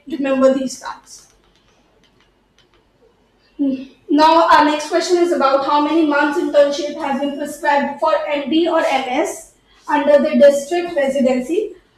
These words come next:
program. So it is three. Now what is this district residency program?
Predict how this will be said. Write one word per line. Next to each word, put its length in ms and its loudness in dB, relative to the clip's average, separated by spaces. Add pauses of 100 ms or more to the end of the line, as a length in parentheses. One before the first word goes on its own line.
(140)
program. 540 2 (1700)
So 280 -2 (100)
it 80 4
is 340 2 (440)
three. 420 -8 (140)
Now 140 2
what 160 4
is 160 2
this 300 0
district 540 -2
residency 720 2
program? 520 -2